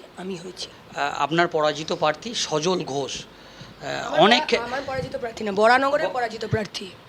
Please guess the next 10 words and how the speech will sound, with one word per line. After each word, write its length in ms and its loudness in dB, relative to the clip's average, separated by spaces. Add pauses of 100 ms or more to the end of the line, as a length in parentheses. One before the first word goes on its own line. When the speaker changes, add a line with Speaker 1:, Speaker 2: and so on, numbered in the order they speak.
(220)
Speaker 2:
একেবারে 220 0
আপনার 240 0
মূল 240 -2
প্রতিদ্বন্দ্বী 520 -2
ছিল। 260 0
আহ, 840 -6
শেষ 400 6
প্রশ্ন 300 2
আপনার 300 6
সঙ্গে, 460 0